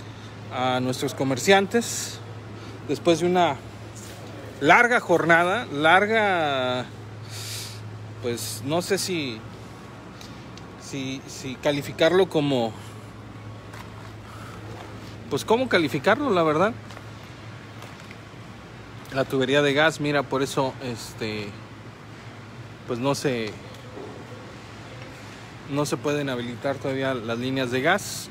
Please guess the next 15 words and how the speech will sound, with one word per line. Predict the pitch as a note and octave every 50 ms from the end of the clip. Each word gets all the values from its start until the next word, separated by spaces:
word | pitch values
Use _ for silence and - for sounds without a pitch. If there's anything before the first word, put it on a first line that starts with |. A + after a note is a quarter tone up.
| -
Se | - - - C3+
entrará | B2+ A#2+ A#2 A#2+ B2+ B2+ C#3 D3
sin | C#3+ - - C#3+ C3+ C3+
luz | D3+ G3 B3+ C4 - - - - - - - -
y | - C3
sin | A#2 - - A#2 A#2+ A#2
gas. | B2+ A#2+ A2+ - - - - - - - - - - - - - - - - - - - - - - - - - - - -
Para | - C#3 C#3 C3
las | B2 A#2+ A#2 -
personas | - - A#2+ - - D3+ D3+ D3+ C#3 -
que | -
s-, | - - - - - - - - - - - - - - - - - - - -
tuvieran | - C#3 C3 C#3+ C#3+ C#3+
alguna | C#3+ C#3 C3+ C3+ D3+ D#3 E3
duda. | F#3 G3+ A3 A#3+ C4